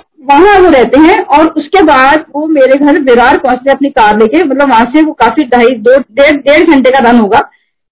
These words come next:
He reaches there, eleven thirty पे गुरुजी आते हैं, मतलब, उन्हीं के रूप में। मैंने कहा, "गुरुजी आए हैं, अंकल, आंटी, सं-, अ, मेरा घर फिर महक गया।" मैंने कहा, "गुरुजी आ गए।" This was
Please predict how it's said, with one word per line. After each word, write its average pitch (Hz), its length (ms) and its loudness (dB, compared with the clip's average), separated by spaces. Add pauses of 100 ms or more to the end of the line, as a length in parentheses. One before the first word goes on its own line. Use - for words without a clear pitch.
(100)
He 311 160 4
reaches 277 280 0
there, 233 400 0
eleven 311 440 2
thirty 269 280 0
पे 262 440 2
गुरुजी 285 640 0 (420)
आते 233 240 0
हैं, 294 80 2
मतलब, 262 260 -2
उन्हीं 311 180 2
के 370 80 4
रूप 330 180 0
में। 294 80 -2
मैंने 277 200 0
कहा, 277 140 -2
"गुरुजी 262 340 -2
आए 220 200 0
हैं, 277 180 0
अंकल, 254 400 -2
आंटी, 240 340 2
सं-, 226 440 -2
अ, 226 180 0
मेरा 247 400 0
घर 247 260 -2
फिर 381 300 0
महक 254 300 2
गया।" 247 380 -2 (440)
मैंने 294 180 0
कहा, 320 160 0
"गुरुजी 277 360 2
आ 214 140 2
गए।" 180 180 -6 (500)
This 311 220 2
was 302 120 2